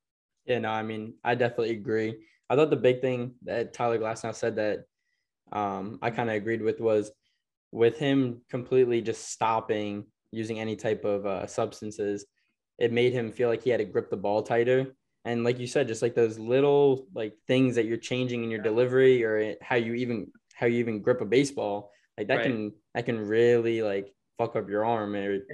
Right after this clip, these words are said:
Speaker 1: you know,
Speaker 2: Dude.
Speaker 1: really anything. So, like, I think people that kinda just threw that under the rug, I was like, "Well,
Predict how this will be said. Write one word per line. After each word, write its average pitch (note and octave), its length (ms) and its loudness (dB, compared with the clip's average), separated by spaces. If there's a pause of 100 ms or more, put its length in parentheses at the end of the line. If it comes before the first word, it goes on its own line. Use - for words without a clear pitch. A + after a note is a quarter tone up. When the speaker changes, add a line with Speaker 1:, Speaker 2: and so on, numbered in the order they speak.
Speaker 1:
you A#2 140 -2
know, G2 260 -2
Speaker 2:
Dude. C#3+ 240 2
Speaker 1:
really C3+ 240 6
anything. B2 400 2
So, B2 200 2
like, A2+ 200 0 (320)
I C3 80 4
think D3 160 2
people C#3 200 0
that C3 180 0
kinda B2+ 180 -4
just A#2 160 -8
threw B2+ 140 0
that A#2+ 140 2
under A2+ 180 -4
the G#2+ 60 -4
rug, A2+ 260 -2
I A#2 60 0
was A2 120 -6
like, A#2 180 -4
"Well, E3 440 2